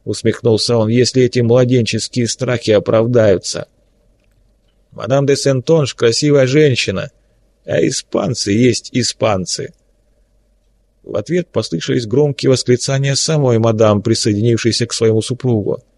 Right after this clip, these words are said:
Ее туалет лишь едва поддерживал приличие, ибо, спеша разузнать о происходящем, она только накинула шаль поверх ночной рубашки, предоставив остальное гриве глянцевых волос,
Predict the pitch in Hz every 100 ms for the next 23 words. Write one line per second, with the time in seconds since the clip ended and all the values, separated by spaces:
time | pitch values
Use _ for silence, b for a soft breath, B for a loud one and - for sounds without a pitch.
0 | _ _ _ _ - 123 196 196 160 165
1 | 190 180 151 - 160 160 170 156 160 143
2 | 160 139 139 139 180 190 143 - 95 -
3 | b b b - 117 120 127 - 127 113
4 | 120 113 123 117 113 123 113 - 127 160
5 | 147 123 - 120 135 - 156 - 135 135
6 | - 139 143 139 - 127 101 107 104 -
7 | 110 - 113 113 180 185 - 160 b b
8 | b - 120 139 - 185 170 - 139 -
9 | 147 160 143 117 156 147 120 123 143 135
10 | 139 135 147 147 120 101 -